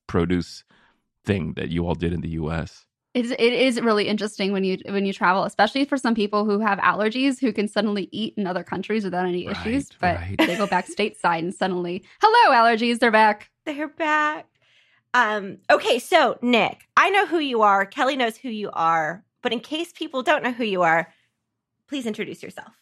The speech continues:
Speaker 1: Um, I'm Nick Cho. Some people know me as your Korean dad. Uh, I'm doing a little head pat thing for the video. Um, I've been on TikTok for about a year and a half, but over the past year, I've really kind of blown up a little bit, and it's sort of taking over my life a little bit,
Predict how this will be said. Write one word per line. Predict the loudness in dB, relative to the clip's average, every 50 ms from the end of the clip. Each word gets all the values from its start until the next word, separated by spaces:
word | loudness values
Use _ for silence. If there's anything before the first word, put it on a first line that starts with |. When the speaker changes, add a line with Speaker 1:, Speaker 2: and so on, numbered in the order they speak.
| _ _ _ -4
Speaker 1:
Um, | 0 2 2 2 2 2 0
I'm | 0 2 2 0
Nick | 0 -2 -4 -4
Cho. | 0 2 4 4 4 2 0 -2 -6 _ _ _ _ _ _
Some | -2 -2 0 0
people | 0 -2 0 0 2
know | 2 4 4
me | 4 2
as | 2 0 -2 -6 -8 0
your | 0 0 0
Korean | 2 2 2 4 4 4 4
dad. | 4 4 4 4 4 2 0 -4 -12 _ _ _ -6
Uh, | -4 -2 0
I'm | 0 0 0
doing | 0 0 0 2
a | 2
little | 2 4 4 2
head | 2 2 0 0 2
pat | 2 2 2 2 0
thing | 0 0 0
for | 0 0 0
the | 0 0
video. | 2 2 4 4 4 4 6 4 4 4 2 2 2
Um, | 4 4 6 6 4 4 4 2 -2 -4 _ _ _ -20 -20 -20 -20 -20 -20 _ _ 2
I've | 2 4 4 4 2 4 4 4 4 2 2 0 0 2
been | 4 4
on | 4 4 2
TikTok | 4 2 2 2 2 2 2 4 4 4 2 -2
for | -4 0 2 4 4 4 4 4 4
about | 2 2 2 2
a | 4
year | 4 4 4 4 4
and | 2
a | 2
half, | 2 2 2 2 2 2 0 0
but | 0 2 2
over | 2 2 0
the | -2 -2
past | 0 2 2 2 2 0 -4
year, | -2 0 2 2 4 4 4
I've | 2 2 0 -2
really | -2 -2 -2
kind | -2 -4 -4
of | -4 -4 -4
blown | -4 -2 0 0 0 -2 0
up | 0 -2 -2 -2 -4
a | -6
little | -6 -4 -6 -6
bit, | -6 -6 -6 -6 -6 -8 _ -12
and | -8 -6 -6 -6 -6
it's | -8 -10 -10
sort | -6 -4 -4 -4
of | -4
taking | -6 -10 -10 -8 -6 -6
over | -6 -6 -6
my | -6 -6 -6
life | -6 -6 -6 -6 -6 _ -10
a | -10
little | -8 -8 -10 -10
bit, | -10 -8 -10 -10 _